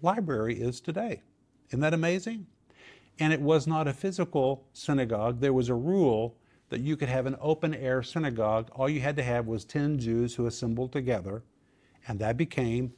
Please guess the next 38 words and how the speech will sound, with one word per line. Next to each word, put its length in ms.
an 260
open-air 800
synagogue. 640
Well, 160
the 140
Jews 800
congregated 720
there 220
in 80
an 180
open-air 720
synagogue 720
in 200
what 160
was 200
called 520
Philosopher's 1000
Square. 580
To 100
one 240
side, 360
there 80
was 120
a 60
big 220
double 300
arch 280
that 60
went 180
out 160
onto 300
the 160
Agora, 360
which 280
was 200
the 120
central 360
marketplace. 960